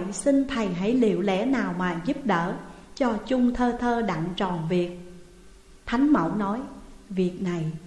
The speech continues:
phải qua hỏi thăm Tây Vương Mẫu mới xong."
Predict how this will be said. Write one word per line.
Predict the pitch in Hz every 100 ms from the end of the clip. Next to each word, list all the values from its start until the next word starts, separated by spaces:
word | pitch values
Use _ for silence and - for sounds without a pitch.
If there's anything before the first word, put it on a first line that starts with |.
| -
phải | - 175 214 220
qua | 202 196 180
hỏi | 170 165 185 247
thăm | - 233 214 202 - - -
Tây | 269 254
Vương | 262 247 269 240
Mẫu | 175 190
mới | 277 302 330
xong." | - 269 285